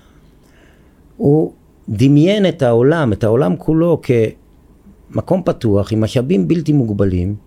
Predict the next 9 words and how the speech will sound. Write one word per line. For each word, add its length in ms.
דליל, 560
ש-, 120
the 440
sky 40
is 240
the 40
limit, 360
אתה 160
יכול 440